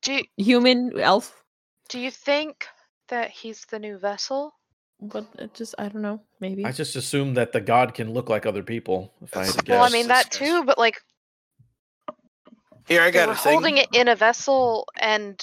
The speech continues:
Speaker 1: wasn't that other vessel, like, weakening?
Speaker 3: No, the vessel
Speaker 1: Or
Speaker 3: got the
Speaker 1: something?
Speaker 3: power and then killed him and took his power. So I
Speaker 4: Yeah.
Speaker 3: think the vessel, his body is, like, a ten out of ten.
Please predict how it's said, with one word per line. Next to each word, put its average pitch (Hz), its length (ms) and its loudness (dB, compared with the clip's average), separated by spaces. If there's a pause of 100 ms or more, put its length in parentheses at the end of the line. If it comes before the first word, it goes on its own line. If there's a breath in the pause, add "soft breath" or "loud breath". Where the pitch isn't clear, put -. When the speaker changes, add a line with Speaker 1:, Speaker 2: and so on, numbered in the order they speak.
Speaker 1:
wasn't 220 380 -2
that 233 180 4
other 226 200 0
vessel, 220 520 -2
like, 202 280 -2
weakening? 269 760 -6 (640)
Speaker 3:
No, 139 160 2
the 120 140 0
vessel 160 480 4
Speaker 1:
Or 123 40 -4
Speaker 3:
got 135 280 2
the - 40 0
Speaker 1:
something? - 100 0
Speaker 3:
power 127 340 6
and 127 180 -2
then 110 140 -2
killed 135 340 4
him 123 240 4
and 110 160 -6
took 120 180 -2
his 113 220 -6
power. - 480 -4 (380)
So - 160 -10
I 107 60 0
Speaker 4:
Yeah. 104 100 -6
Speaker 3:
think 127 260 -6 (100)
the 120 160 -2
vessel, 127 480 4
his 120 220 -4
body 120 460 4
is, 107 160 -6
like, 95 400 -4
a 139 80 -4
ten 120 180 -6
out 104 100 -8
of - 80 -12
ten. - 300 -10